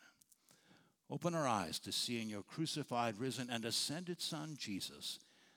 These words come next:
that you care, that you are for us, not against us, that you are at work in our lives and the world around us in ways we are not aware, that you have not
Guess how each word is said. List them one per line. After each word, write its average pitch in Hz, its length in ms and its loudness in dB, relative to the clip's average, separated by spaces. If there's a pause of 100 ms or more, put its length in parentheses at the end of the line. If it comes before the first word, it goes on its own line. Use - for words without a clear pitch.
(260)
that - 340 -4
you 127 160 0 (120)
care, 110 500 -2 (720)
that - 200 -2
you 160 160 0
are 156 80 2
for 156 500 2
us, 110 200 0
not 131 160 -2
against 151 460 0
us, - 360 -6 (480)
that 135 180 0
you 175 120 4
are 170 60 6
at 151 180 2
work 180 220 4
in 156 100 4
our 156 220 8
lives 156 360 8
and 165 80 4
the 151 80 6
world 165 280 6
around 156 320 6
us 175 120 6
in 156 140 2
ways 175 280 4
we 170 180 0
are 160 160 4
not 156 220 0
aware, 165 500 0 (440)
that 160 240 4
you 190 140 4
have 160 260 6
not 196 300 6